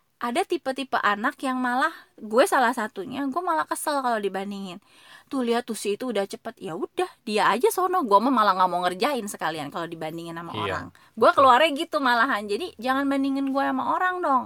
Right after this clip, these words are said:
Speaker 1: gitu. Jadi kalau mau motivasi ya motivasilah yang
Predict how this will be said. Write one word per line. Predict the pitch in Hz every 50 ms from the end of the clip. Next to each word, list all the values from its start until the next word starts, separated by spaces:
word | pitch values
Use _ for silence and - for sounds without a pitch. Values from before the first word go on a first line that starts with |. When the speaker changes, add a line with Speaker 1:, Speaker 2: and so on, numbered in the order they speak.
| - 196
Speaker 1:
gitu. | 185 185 180 - - 175
Jadi | 185 202 240 339 370 - - - - - - - -
kalau | - 240 240 247 247 254
mau | 247 247 254 247 247
motivasi | 240 240 247 - 269 247 - 214 202 220 - 381
ya | 403 220
motivasilah | 180 185 202 - 220 214 - 180 185 - 311 330 339 320 302
yang | 294 294 294